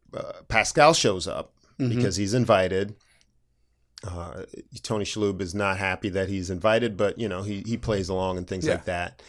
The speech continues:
Speaker 1: Then Pascal lets it slip that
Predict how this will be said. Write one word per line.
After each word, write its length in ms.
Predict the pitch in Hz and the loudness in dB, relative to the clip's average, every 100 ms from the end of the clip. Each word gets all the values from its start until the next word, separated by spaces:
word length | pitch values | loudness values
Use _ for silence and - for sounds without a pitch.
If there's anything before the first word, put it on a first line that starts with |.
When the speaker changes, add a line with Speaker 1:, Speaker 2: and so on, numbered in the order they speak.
| - - _ _ - | -20 -20 _ _ -12
Speaker 1:
Then 420 | 95 131 135 139 | 0 2 4 4
Pascal 540 | 131 117 - 107 101 | 6 4 4 4 4
lets 220 | 101 95 | 2 0
it 120 | 98 - | -4 -2
slip 520 | - 180 139 - - _ _ _ _ _ - | 2 8 6 6 -16 _ _ _ _ _ -12
that 680 | 101 110 107 101 95 - | 0 4 6 4 2 -2